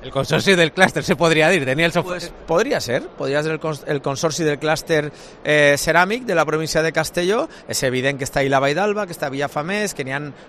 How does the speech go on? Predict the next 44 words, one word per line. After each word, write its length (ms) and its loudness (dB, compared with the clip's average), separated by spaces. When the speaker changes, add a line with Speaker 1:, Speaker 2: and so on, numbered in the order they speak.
Speaker 2:
moltes 400 0
en 80 -4
altres 320 -4
llocs 240 -4
també, 300 0
però, 180 4
eh, 540 0
n'hi 100 -2
ha 80 4
que 80 2
entendre 420 2
que 60 2
entre 300 -2
Onda, 220 2
Alcora 360 2
i 40 0
Vila-real, 580 0
pues, 100 -8
se 100 -6
genera 300 -2
un 80 -6
triangle 540 0
que 100 2
podríem 400 0
generar 340 0
moltíssimes 580 -4
sinergies. 600 -4
Onda 480 4
és 220 2
la 160 4
cuna 480 2
de 80 2
la 120 2
ceràmica, 840 2
eh, 160 2
artística 1000 2
junt 180 -6
a 40 0
Alcora 480 0
i 60 -4
nosaltres 400 -4
de 40 -2
la 100 0
industrial. 600 0